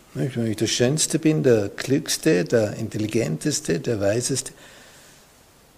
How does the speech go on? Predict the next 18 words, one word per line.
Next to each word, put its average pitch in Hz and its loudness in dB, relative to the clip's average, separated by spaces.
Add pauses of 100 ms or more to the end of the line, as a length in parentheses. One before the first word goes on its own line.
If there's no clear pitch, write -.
(240)
Und 117 2 (380)
dann 127 2
steigt - 0
dir 156 6
das 139 0
irgendwann 131 2
zu - -2
Kopf. - -4 (2000)
Tja, 120 2
und 117 -8
dann 120 6
kam 135 4
das 139 4
raus, 139 4
was 170 2
rausgekommen 101 2 (100)
ist. - -8 (380)
Chaos. - 2